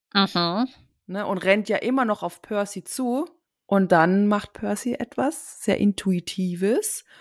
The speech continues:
Speaker 2: Und zwar in letzter Sekunde dreht sich dann Percy auf die Seite und bohrt dem Stiermann sein eigenes Horn in die Flanke. Bäm!
Speaker 1: Ja.
Speaker 2: Hä?
Speaker 1: Ja.
Speaker 2: Der Stiermann
Speaker 1: Schon ein
Speaker 2: sch-,
Speaker 1: Move.
Speaker 2: der Stiermann, der schreit vor Schmerz auf und fängt an, sich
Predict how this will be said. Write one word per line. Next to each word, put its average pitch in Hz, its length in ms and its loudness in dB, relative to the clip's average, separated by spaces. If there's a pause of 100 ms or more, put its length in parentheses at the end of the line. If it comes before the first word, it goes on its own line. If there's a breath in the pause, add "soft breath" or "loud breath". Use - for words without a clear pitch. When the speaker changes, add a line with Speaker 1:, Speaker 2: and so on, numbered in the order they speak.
(160 soft breath)
Speaker 2:
Und 202 240 -2
zwar 180 460 2 (340)
in 190 160 0
letzter 196 240 4
Sekunde 220 460 -2
dreht 190 280 -2
sich 190 120 -8
dann 175 160 -4
Percy 180 400 -6
auf - 100 -10
die 175 120 -10
Seite 190 500 -4
und 196 180 -6
bohrt 170 240 -4
dem 165 100 -6
Stiermann 196 600 -4
sein 151 320 -6
eigenes 180 520 0
Horn 156 180 -4
in 156 80 -4
die 160 60 -6
Flanke. 139 480 -8 (380)
Bäm! 120 600 0 (200)
Speaker 1:
Ja. 214 160 -4
Speaker 2:
Hä? 311 100 2
Speaker 1:
Ja. - 80 -12 (380 soft breath)
Speaker 2:
Der 190 100 0
Stiermann 214 320 4
Speaker 1:
Schon 302 100 8
ein 220 60 4
Speaker 2:
sch-, 180 40 0
Speaker 1:
Move. 175 220 -2 (400)
Speaker 2:
der 202 100 6
Stiermann, 196 540 2
der 170 160 2
schreit 180 260 2
vor 180 140 -2
Schmerz 170 460 -2
auf 196 420 0
und 202 200 -4
fängt 175 300 -2
an, 175 200 0
sich - 480 -6